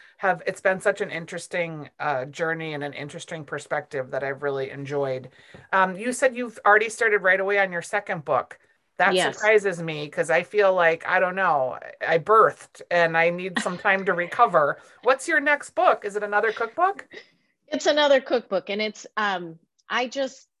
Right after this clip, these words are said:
Speaker 2: I love the process. The, my favorite part of this is the process of writing the recipes and collaborating with Baylin on taking the pictures. So I wanted, as I'm in this waiting stage for, to get this book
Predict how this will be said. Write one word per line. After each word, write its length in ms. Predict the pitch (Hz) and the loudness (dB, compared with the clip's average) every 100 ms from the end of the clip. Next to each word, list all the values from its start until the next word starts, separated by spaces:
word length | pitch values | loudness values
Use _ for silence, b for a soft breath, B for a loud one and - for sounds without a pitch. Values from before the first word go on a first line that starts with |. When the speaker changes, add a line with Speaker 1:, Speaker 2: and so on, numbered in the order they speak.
| _ _ _ _ - | _ _ _ _ -10
Speaker 2:
I 160 | 185 | -6
love 560 | 214 202 185 175 220 240 | -4 -4 -4 -2 -4 -4
the 100 | 254 | -8
process. 840 | 254 208 170 160 - - - - - | -8 -8 -8 -8 -14 -14 -14 -18 -12
The, 100 | 190 | -6
my 180 | 190 196 | -2 -2
favorite 420 | 196 262 262 - | 0 2 2 0
part 220 | - 220 | -2 -2
of 80 | 190 | -2
this 180 | 175 - | -4 -6
is 120 | 160 | -10
the 60 | 160 | -12
process 480 | - 196 190 185 - | -6 -4 -4 -10 -14
of 120 | 139 | -8
writing 360 | 156 170 196 | -4 -4 -4
the 100 | 214 | -4
recipes 640 | 180 160 - - 160 151 - | -2 -4 -6 -10 -6 -6 -6
and 140 | - | -12
collaborating 800 | 147 151 160 156 165 175 170 165 | -8 -2 2 2 2 2 2 0
with 180 | 156 - | -4 -4
Baylin 420 | 165 156 151 147 | -2 0 0 -2
on 120 | 139 | -6
taking 320 | 143 135 - 135 | -6 -10 -10 -16
the 80 | |
pictures. 680 | - 98 - - 82 - - B B B | -14 -14 -12 -12 -12 -14 -16 B B B
So 500 | - 220 202 196 - - | 0 4 6 4 2 0
I 180 | 202 | 0
wanted, 460 | 233 233 214 208 196 b b b | 0 -2 -4 -4 -8 b b b
as 160 | - 214 | -6 -4
I'm 160 | 220 220 | -2 -2
in 140 | 254 | -2
this 180 | 240 - | -4 -4
waiting 440 | 185 190 208 214 | -4 -2 -2 -4
stage 720 | 208 - 185 170 143 143 - - | -8 -8 -6 -6 -6 -10 -14 -8
for, 200 | 175 165 151 - | -6 -6 -8 -14
to 80 | |
get 320 | 151 151 185 196 - | -14 -2 -2 -2 -8
this 220 | 170 - | -12 -12
book 360 | - 160 151 | -8 -8 -8